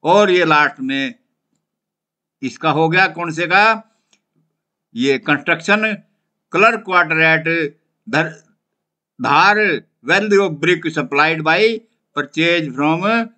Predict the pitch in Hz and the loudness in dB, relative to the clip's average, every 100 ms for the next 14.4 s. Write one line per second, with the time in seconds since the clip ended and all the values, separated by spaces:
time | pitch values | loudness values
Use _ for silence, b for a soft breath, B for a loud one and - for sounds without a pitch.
0 | _ 143 143 135 127 123 120 127 143 - | _ 0 0 0 0 0 -2 -6 -8 -4
1 | 190 226 220 _ _ 139 139 139 123 _ | -2 -2 -4 _ _ -8 -6 -6 -8 _
2 | _ _ - 139 131 104 107 104 107 120 | _ _ -4 0 0 -4 -10 -8 -8 -6
3 | 170 165 _ _ 117 110 107 107 - _ | -8 -8 _ _ -8 -6 -6 -8 -10 _
4 | _ _ _ _ b b b b - 185 | _ _ _ _ b b b b -2 0
5 | 214 233 233 165 180 208 156 160 170 202 | 2 0 -2 -4 -2 -2 -2 -4 -4 -4
6 | 233 226 220 240 226 208 202 214 233 226 | -2 0 0 0 0 0 -4 -4 -4 -4
7 | 214 - 269 262 226 175 - b b 208 | -6 0 2 4 4 0 -2 b b -2
8 | 214 220 226 208 202 156 160 202 254 254 | -2 2 2 4 2 2 0 2 0 0
9 | 254 240 214 220 214 208 165 151 151 165 | 0 0 0 2 2 2 0 0 2 2
10 | 156 147 156 139 175 220 247 240 _ _ | 0 -4 -4 -4 -2 0 0 -2 _ _
11 | _ 151 147 156 147 143 131 135 135 135 | _ -8 -2 0 2 0 -2 -2 0 0
12 | 131 135 123 131 135 165 190 190 190 - | 0 -4 0 0 0 -2 -4 -4 -4 0
13 | 233 226 208 190 175 156 151 143 139 127 | 2 2 0 -4 -2 -2 -4 -2 -2 -4
14 | 120 110 165 190 | -8 -2 0 0